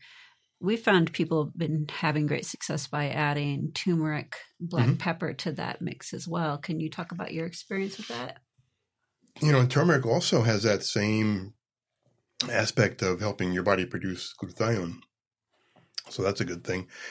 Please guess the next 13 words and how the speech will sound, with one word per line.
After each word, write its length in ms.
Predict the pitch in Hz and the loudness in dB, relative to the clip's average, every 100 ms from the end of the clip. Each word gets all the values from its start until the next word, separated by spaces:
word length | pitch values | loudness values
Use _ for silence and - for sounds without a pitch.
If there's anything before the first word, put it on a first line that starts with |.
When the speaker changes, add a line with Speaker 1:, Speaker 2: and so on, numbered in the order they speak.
| - | -8
Speaker 2:
We're 100 | - | -6
finding, 680 | 95 127 165 202 151 113 110 | 0 4 6 6 6 4 4
um, 200 | 110 101 | 2 2
sometimes 520 | - 175 - 170 147 - | 2 0 2 2 2 0
with 160 | 120 120 | -2 0
the 100 | 117 | -2
black 360 | 113 117 120 | 0 0 0
pepper, 300 | - 131 131 | 0 0 2
we 140 | 98 95 | 0 0
have 140 | 101 | -2
to 100 | - | -4
be 100 | 98 | -10
careful 480 | - 90 90 127 131 | -2 -2 0 -2 -2